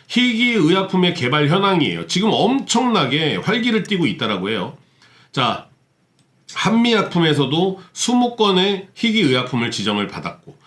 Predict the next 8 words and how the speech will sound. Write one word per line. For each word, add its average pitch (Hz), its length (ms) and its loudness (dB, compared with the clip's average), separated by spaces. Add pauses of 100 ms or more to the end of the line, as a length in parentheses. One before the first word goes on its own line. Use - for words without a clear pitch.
(220)
종근당에서도 165 1080 2
개발을 107 380 -2
하고 98 200 -6
있고 - 260 -16 (300)
파메신, 202 480 2
메드팩도 170 480 0
다 156 340 0
이렇게 147 600 -4